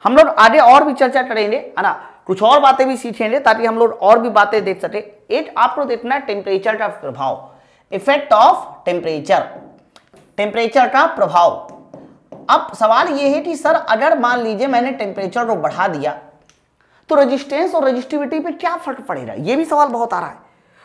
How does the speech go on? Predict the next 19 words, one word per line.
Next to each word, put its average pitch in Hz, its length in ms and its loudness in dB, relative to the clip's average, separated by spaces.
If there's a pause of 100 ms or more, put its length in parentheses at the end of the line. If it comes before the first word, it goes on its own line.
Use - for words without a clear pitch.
तो 247 60 -2
याद 269 280 6
रखिएगा 277 340 0
जब 233 220 0
भी 302 80 -6
कभी 302 200 -2
बात 202 460 -2
की 226 100 -8
जाएगी 196 380 0 (180)
धातु 170 400 -4
की 220 200 -6 (1000)
या 180 280 2
फिर 330 160 2
बात 240 360 0
की 254 120 -6
जाएगी 233 320 2
मिश्र 220 340 -4
धातु 127 340 -8
की, 113 160 -18